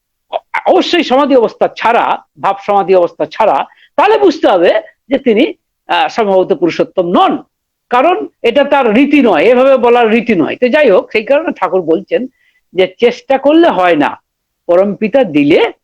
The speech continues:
হয়। যাই হোক, তারপরে ইত্যাদি ইত্যাদি নানা রকম কথাবার্তা হচ্ছে, হতে হতে হঠাৎ তিনি বাণী দিতে শুরু করলেন। এটা বলা যায় নিঃসন্দেহে যে সেই মুহূর্তে তিনি যেন সমাধি অবস্থায় আছেন।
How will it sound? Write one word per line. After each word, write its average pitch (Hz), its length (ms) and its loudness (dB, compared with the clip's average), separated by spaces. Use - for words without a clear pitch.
হয়। - 180 -2
যাই 330 240 2
হোক, 330 240 0
তারপরে 294 380 2
ইত্যাদি 233 300 -2
ইত্যাদি 202 420 -2
নানা 254 220 0
রকম 233 240 0
কথাবার্তা 175 500 -2
হচ্ছে, - 460 -2
হতে 330 180 0
হতে 381 260 2
হঠাৎ 170 400 -2
তিনি 277 280 0
বাণী 139 360 -4
দিতে 127 240 -10
শুরু - 240 -16
করলেন। - 260 -20
এটা 226 160 2
বলা 208 240 2
যায় 226 220 2
নিঃসন্দেহে 180 680 0
যে 165 300 0
সেই 330 260 2
মুহূর্তে 330 580 2
তিনি 254 180 2
যেন 240 200 0
সমাধি 196 440 0
অবস্থায় 143 500 -4
আছেন। - 260 -12